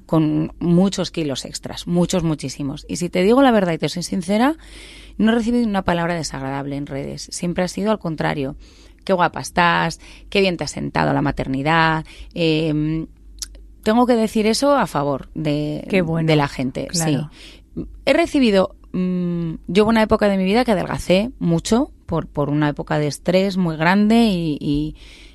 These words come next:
Speaker 1: y adelgacé muchísimo y me quedé súper delgadita, súper delgadita. Em, y recibía peores comentarios en ese momento, que no estoy
Speaker 2: Fíjate.
Speaker 1: diciendo que sea mejor,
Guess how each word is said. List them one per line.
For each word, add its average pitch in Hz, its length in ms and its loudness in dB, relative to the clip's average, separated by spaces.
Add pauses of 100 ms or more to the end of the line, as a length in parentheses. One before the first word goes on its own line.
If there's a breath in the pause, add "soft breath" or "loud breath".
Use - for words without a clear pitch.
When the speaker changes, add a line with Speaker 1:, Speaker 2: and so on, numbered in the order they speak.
(100)
Speaker 1:
y 175 120 -4
adelgacé 143 380 0
muchísimo 220 500 2
y 196 60 2
me 156 120 0
quedé 160 280 -2
súper 196 380 -6
delgadita, 170 560 -4
súper 165 320 -6
delgadita. 170 580 -2 (920 loud breath)
Em, 180 680 0
y 190 80 -4
recibía 190 520 2
peores 190 360 2
comentarios 143 800 0
en 151 120 0
ese 165 140 0
momento, 196 320 2
que 214 80 -2
no 180 80 -2
estoy 208 160 -2
Speaker 2:
Fíjate. 190 180 2
Speaker 1:
diciendo 180 160 2
que 175 80 4
sea 170 200 2
mejor, 185 460 2